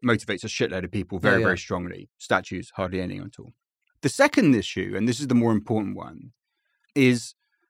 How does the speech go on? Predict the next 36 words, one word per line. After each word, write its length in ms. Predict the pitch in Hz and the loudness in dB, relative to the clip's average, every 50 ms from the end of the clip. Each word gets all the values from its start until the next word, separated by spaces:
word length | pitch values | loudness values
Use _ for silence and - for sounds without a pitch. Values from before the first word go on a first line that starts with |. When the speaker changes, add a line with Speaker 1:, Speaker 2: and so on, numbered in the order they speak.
| _ _ | _ _
Speaker 1:
how 240 | - - 180 208 220 | 0 2 4 6 6
many 320 | 214 196 175 170 156 143 | 8 8 8 10 10 8
of 120 | 131 107 113 | 8 6 4
those 240 | 123 113 110 92 | 4 4 4 2
wedges 720 | 95 101 107 98 90 - 98 90 90 92 - - - - _ _ _ _ _ _ | 4 4 4 4 2 0 -6 -6 -8 -10 -12 -16 -18 -20 _ _ _ _ _ _
fall 460 | - - _ - 135 127 120 117 110 | -20 -20 _ 4 6 8 8 8 8
on 140 | 110 104 104 | 6 6 4
the 80 | 98 - | 2 -2
same 640 | - - - - 110 104 101 101 101 101 98 92 87 _ | -4 -4 0 2 2 2 2 2 0 -2 -4 -6 -10 _
fault 400 | - - - - 101 95 - - | -20 -4 0 0 0 0 0 -6
line? 320 | 98 95 - - - 113 - _ | -12 -14 -14 -16 -20 -20 -10 _
Speaker 2:
Yeah. 460 | 143 135 139 131 127 107 - - - - _ _ _ _ _ _ - - | 2 4 4 6 4 2 0 -4 -10 -16 _ _ _ _ _ _ -2 0
Speaker 1:
'Cause 120 | 147 151 | 2 2
if 140 | 233 247 - | 2 2 4
they're 160 | 359 349 330 | 2 2 2
falling 400 | - - 277 254 226 214 208 190 | 2 0 0 2 2 4 4 6
all 100 | 175 156 | 6 8
over 280 | 151 147 143 120 110 85 | 8 8 6 4 2 -4
the 80 | 92 | -8
place, 540 | 90 - - 85 69 76 95 104 - - - _ | -10 -10 -10 -10 -10 -10 -12 -14 -16 -20 -14 _
you're 100 | 127 123 | -10 -10
sort 360 | - - 202 202 202 196 175 | -2 4 6 6 8 6 6
of 120 | 147 131 | 4 4
all 200 | 139 139 135 123 | 4 4 4 4
right, 440 | 110 104 98 85 87 87 - - - _ _ _ | 4 2 2 0 -2 -6 -10 -18 -20 _ _ _
right? 140 | - 101 101 | 0 2 4
Speaker 2:
Yeah. 80 | - 127 | 6 6
Speaker 1:
And 100 | 123 156 | 8 6
that's 200 | 190 180 - - _ | 6 4 0 -6 _
most 400 | - 139 143 147 143 131 - - | 4 6 8 8 8 8 6 0
societies 680 | - 127 - - 113 101 98 98 - 104 104 98 - - - | -6 -6 -2 0 2 2 2 0 -2 -6 -8 -8 -8 -10 -4
most 400 | 113 110 110 107 104 - - 107 | 0 2 4 4 2 0 -4 0
of 80 | 90 | 4
Speaker 2:
Right. 180 | 190 180 117 101 | 4 6 6 4
Speaker 1:
the 60 | 98 | 0
time. 320 | 90 92 95 101 113 - | -6 -8 -8 -10 -14 -18